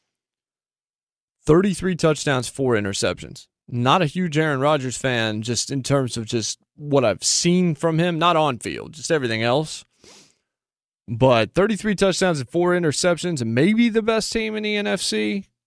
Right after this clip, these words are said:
basically because you're on that team. Yeah, that's an M V P candidate. I don't care if he's ninety-five years old. What does it matter how old he is? Some of the arguments, just, just, just common sense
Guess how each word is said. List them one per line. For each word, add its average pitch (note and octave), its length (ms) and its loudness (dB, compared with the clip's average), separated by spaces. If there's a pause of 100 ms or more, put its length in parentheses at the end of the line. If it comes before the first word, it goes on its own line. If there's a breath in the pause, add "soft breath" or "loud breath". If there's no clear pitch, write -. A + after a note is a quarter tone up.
(600)
basically G3+ 680 2
because D#3+ 560 0
you're E3 260 4
on F3+ 220 2
that F3+ 220 -2
team. G#3 520 -4 (840)
Yeah, F3+ 180 4
that's A3+ 240 2
an B3+ 80 -2
M A#3 100 -2
V G#3 140 0
P A3 160 -2
candidate. D3 320 -2
I D3+ 60 2
don't E3+ 120 0
care F3 140 0
if D#3 80 -2
he's B2 160 -4
ninety-five B2+ 680 2
years F2 220 -6
old. A1+ 240 -8 (760)
What A#2 420 0 (680)
does D3+ 200 0
it C#3+ 60 0
matter D3 260 4
how B2 100 4
old G#2+ 320 -2
he F2+ 200 -8
is? - 280 -16 (1080)
Some A#3+ 320 4
of A3+ 60 4
the E3 100 4
arguments, C3+ 420 0
just, F#3+ 280 -6
just, - 280 -4 (460)
just A3+ 360 -6
common E3+ 420 0
sense - 600 -6